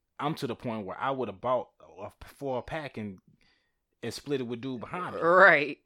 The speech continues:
Speaker 1: You know what I'm saying? Like, I'm like, "It's not," I'm like, "What's up?" She like, "If, if you're not paying extra, then I'm not giving it up. You shoulda got here before me."
Speaker 2: That's some bullshit.
Speaker 1: Then
Speaker 2: See,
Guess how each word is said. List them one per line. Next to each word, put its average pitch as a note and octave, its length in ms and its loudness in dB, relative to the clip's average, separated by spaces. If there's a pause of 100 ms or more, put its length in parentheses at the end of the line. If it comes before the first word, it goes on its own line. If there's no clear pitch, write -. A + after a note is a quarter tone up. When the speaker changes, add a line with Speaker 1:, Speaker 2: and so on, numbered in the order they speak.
(420)
Speaker 1:
You A#2+ 120 -6
know B2+ 80 2
what B2+ 80 2
I'm C3 80 -2
saying? C#3 360 -6
Like, A2 220 -8
I'm A#2 120 -6
like, A2+ 160 -8
"It's G#2+ 160 -14
not," B2 280 -8 (920)
I'm A#2+ 140 -8
like, A2+ 160 -8
"What's G#2 200 -12
up?" F3 240 -6
She - 120 -14
like, G2 240 -10
"If, F#2 200 -18
if F#2 180 -18
you're B2+ 100 -6
not A#2+ 200 -8
paying A2 240 -10
extra, A2+ 280 -14
then F#2 200 -12
I'm A2 120 -8
not F#2 180 -10
giving F2+ 220 -16
it F#2+ 100 -14
up. F2 100 -16
You G#2 60 -20
shoulda F#2+ 200 -14
got F#2+ 180 -10
here F#2+ 80 -12
before F#2+ 340 -14
me." C#2 240 -20 (680)
Speaker 2:
That's A#3+ 260 -6
some C3+ 160 -12
bullshit. C3+ 720 -10 (200)
Speaker 1:
Then G#2+ 220 -8
Speaker 2:
See, C#4+ 40 0